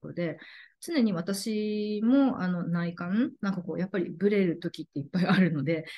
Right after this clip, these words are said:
ブレたら内観して心を整えるっていうことを、まあ、自分自身にやっ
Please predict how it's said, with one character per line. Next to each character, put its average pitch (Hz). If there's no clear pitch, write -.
ブ 208
レ 196
た 196
ら 226
内 170
観 156
し -
て 233
心 180
を 160
整 165
え 143
る 165
っ -
て -
い 220
う 226
こ 247
と 247
を、 226
ま 190
あ、 -
自 208
分 247
自 254
身 240
に 185
や 165
っ 170